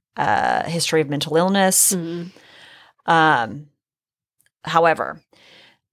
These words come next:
Speaker 1: I'll tell you more on that here in a second. When that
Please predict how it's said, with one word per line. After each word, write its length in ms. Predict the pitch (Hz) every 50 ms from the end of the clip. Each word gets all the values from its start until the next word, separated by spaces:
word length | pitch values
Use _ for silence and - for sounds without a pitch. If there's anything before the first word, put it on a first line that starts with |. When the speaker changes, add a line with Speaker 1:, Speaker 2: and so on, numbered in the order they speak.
| _ _ _ _ _ - -
Speaker 1:
I'll 100 | - 156
tell 160 | - 180 147
you 100 | 156 160
more 140 | 156 135 123
on 100 | 127 139
that 120 | 143 - -
here 120 | 175 -
in 60 | -
a 40 | 147
second. 320 | - - 135 131 123 - - _ _ _ _ _ _ _ _ _ _ _ _ _ _ _ _ _ - - -
When 560 | - - 190 175 185 208 226 233 233 226 220
that 380 | 196 202 175 165 170 - -